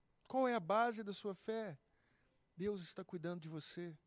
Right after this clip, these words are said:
Se a Sarinha sabe que o pai dela vai fazer de tudo pra ter um leite lá, pra quando ela pedir a dedeira,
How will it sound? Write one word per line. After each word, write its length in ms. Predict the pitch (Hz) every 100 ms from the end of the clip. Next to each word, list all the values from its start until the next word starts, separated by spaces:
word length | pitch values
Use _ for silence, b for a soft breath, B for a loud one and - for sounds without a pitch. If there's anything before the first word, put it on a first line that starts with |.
| _ _ _ _ _ _ _ _ _ _ b b b
Se 160 | - 220
a 60 |
Sarinha 460 | - 233 196 233 233
sabe 320 | 233 233 214
que 120 | -
o 60 | 208
pai 300 | - 220 214
dela 280 | 190 214 208
vai 140 | 208
fazer 240 | 214 208
de 100 | 196
tudo 280 | 190 240 254
pra 180 | - 226
ter 140 | -
um 220 | 226 220 208
leite 680 | 190 208 254 226 - 202
lá, 280 | 170 190 226
pra 160 | 208 196 _ -
quando 200 | 214 214
ela 140 | 208
pedir 300 | 208 160 214
a 40 |
dedeira, 560 | 202 202 165 208 233